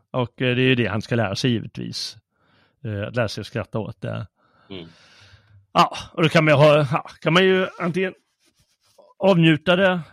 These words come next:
Speaker 1: eh, som jag då, måste man kanske vara lagd på ett särskilt sätt, eh, eller, eh, ja, jag vet inte vad.
Speaker 2: Eller ska man vara dötrist och tråkig som jag?
Speaker 1: <laughs> Eller kan man tycka att det är skittråkigt och bara plåga.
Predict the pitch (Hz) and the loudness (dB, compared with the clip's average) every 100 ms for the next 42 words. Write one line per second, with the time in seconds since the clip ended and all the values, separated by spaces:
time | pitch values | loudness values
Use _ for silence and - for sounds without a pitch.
0 | _ 165 170 170 165 165 160 156 151 - | _ -6 -4 -2 -2 0 0 -2 -4 -4
1 | 175 156 147 180 151 147 165 147 143 - | 0 4 4 2 0 -2 -2 -4 -6 -6
2 | 156 156 156 151 139 127 143 - - 139 | -4 -4 -2 0 0 -2 -4 -6 -4 -4
3 | 156 - 135 - - 147 139 139 - _ | -4 -4 -8 -10 -6 -4 -4 -6 -10 _
4 | _ _ _ - 127 117 113 113 110 110 | _ _ _ -8 -2 0 0 0 0 -2
5 | 107 113 104 _ - - - - - - | -2 -4 -6 _ -6 -6 -10 -8 -4 -2
6 | 381 427 - - - - _ _ - - | -2 -2 -6 -14 -20 -20 _ _ -8 -2
7 | 131 151 139 139 139 127 101 - 131 131 | -2 0 0 0 4 6 4 2 -6 -6
8 | - 135 113 - 120 110 95 87 - - | -6 -4 -4 -4 -6 -6 -8 -12 -8 -8
9 | - 170 143 123 151 151 131 127 131 135 | -4 0 2 4 4 4 2 0 2 2
10 | 139 - 120 107 135 120 120 113 113 117 | 2 2 -2 -2 -4 -4 -4 -2 -2 0
11 | 113 104 107 | -2 -2 -6